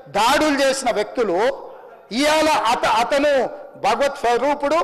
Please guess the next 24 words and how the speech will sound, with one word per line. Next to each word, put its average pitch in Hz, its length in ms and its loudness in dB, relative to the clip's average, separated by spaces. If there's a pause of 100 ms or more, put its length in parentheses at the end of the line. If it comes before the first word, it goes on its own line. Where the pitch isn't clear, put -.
(200)
అసలు 262 220 0
అతన్ని 330 380 0
పోలీసులు 285 500 -2
ముట్టుకుంటారా? 240 500 -2
అసలు, 240 400 0
అసలు 202 280 -2
ఈ 196 80 0
రాష్ట్రం 208 560 -4
ఏమైపోతుంది? 262 680 -2
ఈ 220 40 -2
రాష్ట్రం 196 400 -2
ఉంటుందా?" 233 300 -4 (920)
ఈ 285 200 0
రకంగా 311 500 2
రాజకీయ 262 460 0
పార్టీలు, 190 680 -4 (600)
అధ్యక్ష, 220 320 -4
రాజకీయ 214 500 0
పార్టీలు 233 360 -2
ప్రజాప్రతినిధులుగా 202 880 -2
చనిపోయిన 247 540 -2
ప్రాణాల 269 600 0
విలువ 262 300 0
లేకుండా, 247 760 0